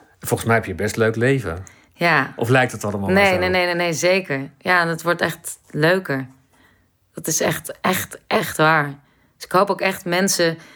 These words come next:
Speaker 2: want jouw podcast heeft mij enorm geïnspireerd. Dat moet ik echt, eh,
Speaker 1: Ja,
Speaker 2: zeggen.
Speaker 1: bedankt.
Speaker 2: Dus ik
Speaker 1: Leuk
Speaker 2: hoop
Speaker 1: om
Speaker 2: ook
Speaker 1: te
Speaker 2: echt
Speaker 1: horen.
Speaker 2: mensen die dit horen, of ook al twijfel je aan van, van, eh, ben ik alcoholist of, of, eh,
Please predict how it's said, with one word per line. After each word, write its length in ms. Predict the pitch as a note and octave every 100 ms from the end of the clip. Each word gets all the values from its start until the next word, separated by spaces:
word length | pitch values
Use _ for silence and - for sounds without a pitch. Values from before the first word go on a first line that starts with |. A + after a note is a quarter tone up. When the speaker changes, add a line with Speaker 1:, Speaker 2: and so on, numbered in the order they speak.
| - -
Speaker 2:
want 200 | E3 D#3
jouw 300 | F3+ F3+ F3+
podcast 380 | - F#3+ F#3 E3+
heeft 120 | D#3+
mij 100 | E3+
enorm 280 | E3 F#3 F3+
geïnspireerd. 640 | F3+ D3+ - C#3+ D#3 F#3+
Dat 260 | D#3+ D#3 -
moet 140 | D3+
ik 80 | D3
echt, 260 | - - -
eh, 80 | -
Speaker 1:
Ja, 160 | B2
Speaker 2:
zeggen. 240 | - D#3 C3+
Speaker 1:
bedankt. 480 | G#2+ F2 - - - _
Speaker 2:
Dus 120 | -
ik 60 |
Speaker 1:
Leuk 80 | G3
Speaker 2:
hoop 80 | F#3
Speaker 1:
om 60 | F#3
Speaker 2:
ook 60 |
Speaker 1:
te 80 | -
Speaker 2:
echt 180 | F#3+ G3+
Speaker 1:
horen. 140 | -
Speaker 2:
mensen 460 | F3 F#3 F#3 F3 D#3+
die 140 | E3
dit 140 | D#3+ D#3
horen, 440 | D#3+ E3 D#3 D#3
of 280 | C#3+ - - _ _ _ _ _ _
ook 120 | - -
al 100 | E3
twijfel 480 | - F3 F#3+ F#3
je 60 | F3
aan 320 | E3 D#3+ D#3+
van, 340 | D#3 D#3 D3+ -
van, 300 | D3+ D3 C3+ -
eh, 60 | - - - -
ben 100 | -
ik 100 | E3+
alcoholist 600 | - D#3+ D#3 F3 F3 F3
of, 240 | - C#3 -
of, 280 | C#3 -
eh, 80 | -